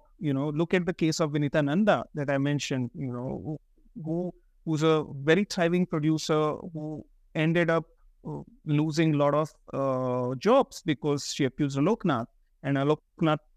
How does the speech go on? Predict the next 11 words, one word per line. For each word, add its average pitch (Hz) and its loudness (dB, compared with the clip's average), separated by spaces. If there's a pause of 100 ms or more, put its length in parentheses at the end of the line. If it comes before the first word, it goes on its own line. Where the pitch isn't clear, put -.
(320)
continues 143 0
to 135 -4
work, 131 -2 (160)
get 131 2
work, 175 2 (220)
you 139 -4
know, 123 -4 (340)
he's 135 -2
in 139 2
Netflix 131 -4
commercials. 151 -2